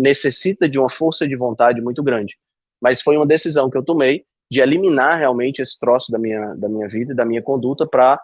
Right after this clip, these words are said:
melhorar ainda mais a questão da minha saúde. Então, compartilhando esse caso específico com vocês, porque eu acho que vale a pena dar esse toque pessoal. Mas em relação a essa questão do,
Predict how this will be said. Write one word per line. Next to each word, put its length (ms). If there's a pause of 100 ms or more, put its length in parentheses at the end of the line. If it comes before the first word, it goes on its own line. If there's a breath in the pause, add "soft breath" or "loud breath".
(160 loud breath)
melhorar 460
ainda 280
mais 520
a 80
questão 340
da 80
minha 140
saúde. 420 (140)
Então, 420
compartilhando 560
esse 180
caso 440 (100)
específico 640
com 140
vocês, 500 (220)
porque 120
eu 40
acho 140
que 80
vale 160
a 60
pena 220
dar 140
esse 180
toque 280
pessoal. 440 (240 soft breath)
Mas 140
em 60
relação 320
a 40
essa 140
questão 420
do, 480